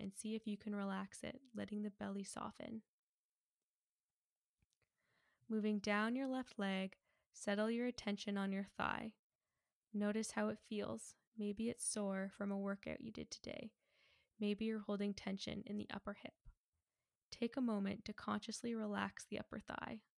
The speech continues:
letting it sink further into the mattress. Continuing down, relaxing the knee, the calf, and the ankle. As you bring your attention to your left foot,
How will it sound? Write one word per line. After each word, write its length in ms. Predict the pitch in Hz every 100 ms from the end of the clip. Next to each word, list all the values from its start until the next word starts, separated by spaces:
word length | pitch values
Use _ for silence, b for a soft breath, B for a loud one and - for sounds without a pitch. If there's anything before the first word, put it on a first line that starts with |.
| -
letting 220 | 214 220
it 120 | 233
sink 280 | - 214 214 -
further 500 | 202 202 190 190 196 -
into 220 | 196 196
the 80 | 202
mattress. 640 | 202 214 - - 226 - _ _ _ _ _ _ _ -
Continuing 540 | - 202 214 214 240 254
down, 520 | 214 196 196 196 208 - _ _ _ _ _
relaxing 580 | 208 202 196 - 202 196
the 80 | 196
knee, 460 | 190 202 202 208 214 _ _ _ _ _ _ _
the 100 | 214
calf, 440 | - - 190 190 196 - - _ _ _ _ -
and 160 | 196
the 140 | 196 -
ankle. 520 | 185 190 - - 220 _ _ _ _ _ _ _ _ _ _ _ _ _ -
As 180 | 208 208
you 100 | 214
bring 280 | 226 233
your 180 | 254 277
attention 600 | 285 277 208 202 - 196
to 120 | 196 202
your 100 | 196
left 320 | 196 202 -
foot, 500 | - - 196 -